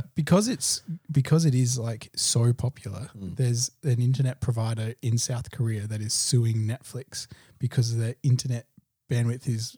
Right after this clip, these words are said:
Speaker 1: is struggling so
Speaker 2: <laughs>
Speaker 1: much and it's costing them too much money. So they're suing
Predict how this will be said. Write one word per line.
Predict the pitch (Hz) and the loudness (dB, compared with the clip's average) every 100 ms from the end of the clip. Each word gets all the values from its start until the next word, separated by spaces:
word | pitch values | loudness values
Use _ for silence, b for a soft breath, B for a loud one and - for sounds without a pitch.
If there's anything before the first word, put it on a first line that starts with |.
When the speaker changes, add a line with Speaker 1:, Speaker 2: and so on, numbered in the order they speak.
| _ | _
Speaker 1:
is | 123 | -2
struggling | - - 107 107 107 113 - | 0 0 -2 0 -2 -4 -4
so | 123 180 | 2 4
Speaker 2:
<laughs> | 147 | 4
Speaker 1:
much | 156 131 - | 2 2 0
and | 117 110 - 123 | -2 -4 0 2
it's | 127 | 2
costing | - 131 123 123 110 | 0 0 2 2 4
them | 117 113 | 4 4
too | - | 2
much | 113 113 - | 0 0 -4
money. | 110 110 - | -4 -4 -4
So | - | -2
they're | 120 120 | 0 0
suing | 113 - 143 135 117 | -2 0 4 6 6